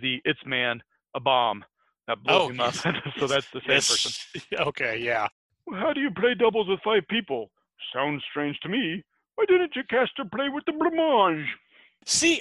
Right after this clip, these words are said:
Speaker 2: I think that would have been funnier had it not all been part of one big, long <laughs> sketch. Beca-, because at that point, I'm like, "Uh, wrap it up." <laughs>
Speaker 1: Yeah, but I don't know. It kinda,
Speaker 2: I
Speaker 1: it kinda fills everything in 'cause the blancmanges are at tennis courts, and it ends up at Wimbledon,
Speaker 2: Yeah.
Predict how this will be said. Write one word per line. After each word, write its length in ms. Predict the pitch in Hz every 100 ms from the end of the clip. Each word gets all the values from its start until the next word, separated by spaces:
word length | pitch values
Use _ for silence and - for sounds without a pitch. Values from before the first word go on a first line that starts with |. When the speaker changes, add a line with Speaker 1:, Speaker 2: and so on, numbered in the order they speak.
| -
Speaker 2:
I 100 | 220
think 200 | 339 -
that 140 | 302
would 80 | 277
have 60 | 226
been 100 | 202
funnier 440 | - 233 240 165
had 120 | 165
it 80 | 165
not 220 | 170 190
all 100 | 180
been 180 | 185 180
part 180 | - 180
of 100 | 139
one 420 | 131 160 165 170
big, 340 | 147 147 151 139
long 360 | 139 135 135
<laughs> 100 | -
sketch. 640 | - - - - - - - - - - - - _ _ _ _
Beca-, 220 | 165 190 - -
because 260 | - 220
at 80 | 214
that 140 | 247
point, 160 | 226 262
I'm 60 | 214
like, 200 | 165 156
"Uh, 320 | 151 151 135 110 _ 120
wrap 320 | 214 127 143
it 60 | 381
up." 140 | 440 -
<laughs> 40 | - - - - - -
Speaker 1:
Yeah, 340 | 143 156 151 147
but 200 | 123 131
I 100 | 127
don't 120 | 107
know. 120 | 101 - - -
It 80 | -
kinda, 200 | 240 233
Speaker 2:
I 40 | 170
Speaker 1:
it 100 | 165
kinda 180 | 214 220 -
fills 140 | 202
everything 340 | 196 190 170 165
in 120 | 170
'cause 140 | 139
the 80 | 143
blancmanges 580 | 123 135 139 151 143 131
are 60 | 120
at 120 | -
tennis 200 | 151 135 -
courts, 260 | 127 123 -
and 80 | 123
it 80 | 131
ends 160 | 151
up 100 | 143 139
at 100 | 147
Wimbledon, 540 | 143 147 131 123 120 - _ _ _ _
Speaker 2:
Yeah. 240 | 127 104